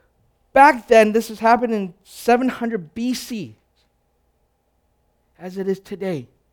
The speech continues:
And I do believe that looking at the society and the culture that we live in today, that this message rings even more true. Because as a church, we are being silenced in things that we could say.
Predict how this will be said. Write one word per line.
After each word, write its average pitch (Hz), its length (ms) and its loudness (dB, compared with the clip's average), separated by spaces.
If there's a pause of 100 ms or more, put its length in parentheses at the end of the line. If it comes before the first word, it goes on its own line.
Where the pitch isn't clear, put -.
(260)
And 180 120 -8
I 196 100 2
do 190 440 -4
believe 226 400 -4
that 185 220 2 (340)
looking 247 440 0
at 220 260 0 (420)
the 208 100 -4
society 233 600 0
and 226 80 -4
the 202 60 -6
culture 233 400 -6
that 202 160 -8
we 196 120 -8
live 208 300 6
in 226 100 -6
today, 202 320 0 (280)
that 165 260 -4
this 247 260 0
message 208 400 -6
rings 247 460 -4 (160)
even 285 420 0
more 226 240 0
true. 170 400 -10 (400)
Because 214 260 -4
as 208 140 0
a 202 80 -4
church, - 380 -2
we 226 160 -6
are 202 80 0
being 262 440 -2
silenced 208 880 -8 (1120)
in 202 120 -10
things 254 300 -4
that 240 140 -4
we 240 80 -12
could 226 200 -14
say. 131 380 -10